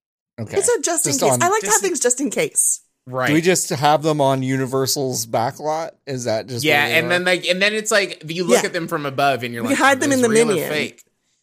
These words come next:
Speaker 1: Right. So if you, if you're at, if you're at Harry Potter World, you go in,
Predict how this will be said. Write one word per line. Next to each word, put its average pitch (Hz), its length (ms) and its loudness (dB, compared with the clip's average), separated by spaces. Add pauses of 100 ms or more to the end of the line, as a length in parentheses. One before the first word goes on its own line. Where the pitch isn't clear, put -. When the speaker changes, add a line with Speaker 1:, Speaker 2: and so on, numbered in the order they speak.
(400)
Speaker 1:
Right. 135 300 2
So 156 200 6
if 151 120 2
you, 185 240 0
if 151 240 -2
you're 175 260 -2
at, 185 380 2
if 143 140 -6
you're 156 120 -6
at 175 220 2
Harry 170 240 -2
Potter 139 340 0
World, 127 320 0
you 131 80 -10
go 127 300 2
in, 123 240 0